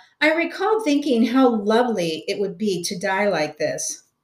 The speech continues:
Not necessarily euthanized, although I will be flying to Switzerland or Canada should I become debilitated in some way, but with a very loving environment surrounding the person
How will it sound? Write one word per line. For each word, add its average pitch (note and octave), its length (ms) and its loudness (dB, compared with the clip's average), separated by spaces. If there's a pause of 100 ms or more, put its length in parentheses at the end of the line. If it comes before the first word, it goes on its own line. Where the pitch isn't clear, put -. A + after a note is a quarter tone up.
(460)
Not A#4+ 200 0
necessarily C4 640 6
euthanized, F3+ 880 2
although G3+ 720 4
I A#3+ 80 4
will C#4 260 2
be G3+ 140 0
flying F#3+ 340 -6
to E3+ 80 -2
Switzerland E3+ 680 0
or D3+ 100 -4
Canada E3+ 640 0
should F3+ 220 -4
I E3 140 0
become E3 500 -8
debilitated D#3+ 800 -2
in D3+ 160 -4
some D#3 260 -8
way, D#3+ 460 -2 (580)
but C#4+ 360 4 (100)
with D4+ 200 6
a B3+ 200 6
very C#4+ 300 8
loving G3+ 420 4
environment E3 720 -2
surrounding G3 720 -2
the G3+ 100 -4
person D3 560 -6